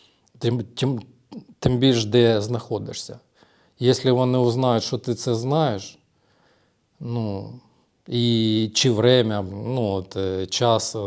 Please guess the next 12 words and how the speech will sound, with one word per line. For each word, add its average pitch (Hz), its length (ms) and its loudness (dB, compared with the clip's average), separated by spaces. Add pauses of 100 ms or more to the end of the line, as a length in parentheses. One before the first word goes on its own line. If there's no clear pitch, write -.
ну, 107 280 -8
скільки 98 680 -6
часу, 98 520 -8
то 113 320 -4
считай, 123 400 -2
що 117 180 -8
тебе 104 300 -8
там 98 340 -10 (480)
на 117 120 -6
коридорі, 104 760 -6 (1120)
ну, 127 140 -8
будуть. 95 400 -12